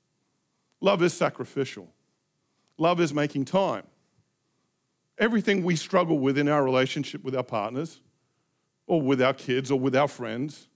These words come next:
it's the same in our relationship with God. And the Israelites were having this problem. The Jews were having this problem. Here's God talking about it. He says, "Why doesn't one of you just shut the temple doors and lock them?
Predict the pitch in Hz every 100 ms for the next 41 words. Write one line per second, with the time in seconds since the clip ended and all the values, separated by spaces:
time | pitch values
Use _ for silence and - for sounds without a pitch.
0 | _ _ _ _ _ _ _ _ _ _
1 | _ _ _ _ _ _ _ _ _ -
2 | 143 180 - 185 175 147 147 131 127 135
3 | - 180 151 208 185 202 226 214 190 185
4 | 190 175 196 185 139 151 127 139 135 214
5 | 285 190 - _ - 151 147 135 123 -
6 | - 104 - _ _ _ _ _ _ _
7 | _ _ _ 208 214 - 208 185 - 190
8 | 190 175 135 113 131 147 160 - _ _
9 | - 233 320 311 254 202 208 185 277 269
10 | 175 175 - 185 - - 214 247 254 -
11 | 214 - 202 - 262 214 156 147 151 143
12 | - 147 143 147 170 170 147 113